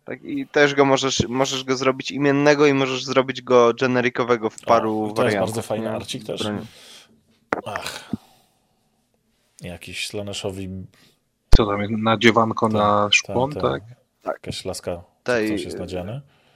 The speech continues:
Speaker 1: córy Kane'a.
Speaker 2: Ach,
Speaker 3: Tak.
Speaker 2: brutalnie, fajnie, podoba mi się.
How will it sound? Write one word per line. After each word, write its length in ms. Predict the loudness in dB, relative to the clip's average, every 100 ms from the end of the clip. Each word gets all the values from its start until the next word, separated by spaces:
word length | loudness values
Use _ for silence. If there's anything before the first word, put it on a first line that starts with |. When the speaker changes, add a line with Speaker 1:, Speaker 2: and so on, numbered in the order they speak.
| _
Speaker 1:
córy 280 | 0 2 4
Kane'a. 500 | 4 4 4 2 0 -4
Speaker 2:
Ach, 240 | -6 -6 -6 -14 -10 -6
Speaker 3:
Tak. 220 | -6 -4
Speaker 2:
brutalnie, 640 | -4 4 6 6 2 -8 -10
fajnie, 380 | -8 -6 -6 -10 -12
podoba 200 | -10 -10
mi 60 | -8
się. 220 | -8